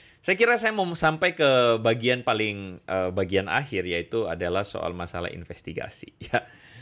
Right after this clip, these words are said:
Nah, ini biasanya kalau soal investigasi begini, teman-teman pada semangat nih, ya. <laughs> Saya mau, mau, mau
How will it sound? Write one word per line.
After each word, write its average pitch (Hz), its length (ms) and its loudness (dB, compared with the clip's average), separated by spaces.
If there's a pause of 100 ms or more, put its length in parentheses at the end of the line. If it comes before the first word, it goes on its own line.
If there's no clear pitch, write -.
(180)
Nah, 85 160 -6
ini 113 160 -2
biasanya 101 400 2
kalau 98 240 0
soal 95 160 0
investigasi 92 720 -2
begini, 98 320 -4
teman-teman 98 400 -8
pada 92 240 -4
semangat 90 480 -6
nih, 85 160 -8
ya. 98 40 -10 (440)
<laughs> - 0 - (400)
Saya 113 240 2
mau, 98 480 0
mau, 98 480 2
mau 98 640 0